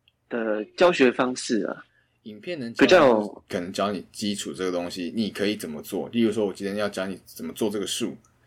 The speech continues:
Speaker 2: 可是这个树的变化型，我们可能就没有办法在影片里面教，因为每个人需要的东西不一样。有人可能需要一棵榕树，
Speaker 1: 嗯。
Speaker 2: 有人可能需要一棵樱花树，有人需要一棵椰子树，有人可能需要，嗯，阿里山神木，我不知道。那个方式，<laughs> 做的方式不太一样啊。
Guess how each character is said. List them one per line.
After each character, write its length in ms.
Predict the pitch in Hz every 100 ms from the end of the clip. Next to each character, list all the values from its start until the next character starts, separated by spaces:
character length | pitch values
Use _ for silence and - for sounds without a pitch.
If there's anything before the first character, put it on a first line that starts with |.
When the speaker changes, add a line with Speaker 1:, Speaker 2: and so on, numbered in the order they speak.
| -
Speaker 2:
可 100 | 104
是 80 | 127
这 60 |
个 60 | 139
树 160 | -
的 60 | 127
变 140 | 123
化 160 | 110 104
型， 160 | - 76
我 20 |
们 80 | 73
可 60 |
能 80 | 80
就 80 | 92
没 80 | 98
有 100 | 85
办 80 |
法 80 | 87
在 60 | -
影 60 |
片 120 | 90 107
里 80 |
面 160 | 87 90
教， 240 | - 156 113
因 60 |
为 40 | 135
每 160 | 107
个 140 | - 87
人 100 | 92
需 160 | -
要 80 | 98
的 60 | 82
东 80 | 80
西 60 |
不 180 | - 92
一 140 | 71
样。 140 | 80 73 - _ _ _ _ _
有 80 | 98
人 100 | 107
可 60 |
能 80 | 104
需 80 | 131
要 60 |
一 40 | 120
棵 120 | 101
榕 200 | 95 95
树， 140 | - 104
Speaker 1:
嗯。 40 |
Speaker 2:
有 40 |
人 80 | 76
可 60 | 80
能 80 | 76
需 80 |
要 60 | 95
一 20 |
棵 100 | 98
樱 140 | 92 98
花 160 | 92
树， 120 | 90 78
有 60 |
人 80 | 80
需 100 | -
要 60 | 117
一 40 |
棵 100 | 113
椰 200 | 110 101
子 100 | 98
树， 240 | 90 104 67
有 60 |
人 100 | 82
可 100 | 92
能 120 | 92 95
需 140 | 110
要， 180 | 104 87
嗯， 300 | 87 78 73
阿 140 | 98 110
里 100 | 95
山 160 | 95
神 140 | 98 90
木， 200 | 95 78
我 40 |
不 60 | -
知 120 | 90
道。 280 | 95 87 - _ _ _ _ _ _ _ _ _ _ _ _ -
那 100 | -
个 220 | 113 104
方 180 | 101 120
式， 280 | 127 123 98 -
<laughs> 100 | 147
做 160 | - 160
的 60 |
方 100 | 135
式 60 | 135
不 100 | 135
太 160 | 151
一 160 | 127 92
样 180 | 95 78
啊。 200 | -